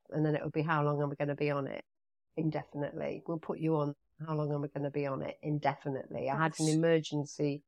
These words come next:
Speaker 1: tonsillectomy at twenty-six. So I really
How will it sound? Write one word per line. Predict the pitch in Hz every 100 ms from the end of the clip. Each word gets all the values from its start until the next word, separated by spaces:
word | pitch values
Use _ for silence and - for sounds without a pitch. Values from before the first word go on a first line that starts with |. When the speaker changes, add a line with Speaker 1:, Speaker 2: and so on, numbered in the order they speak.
| _ _ _ -
Speaker 1:
tonsillectomy | 170 147 - 147 165 - 143 131
at | -
twenty-six. | - 135 135 - - 147 - -
So | 180 170
I | 202
really | 208 170 185 190 196 202 190 190 190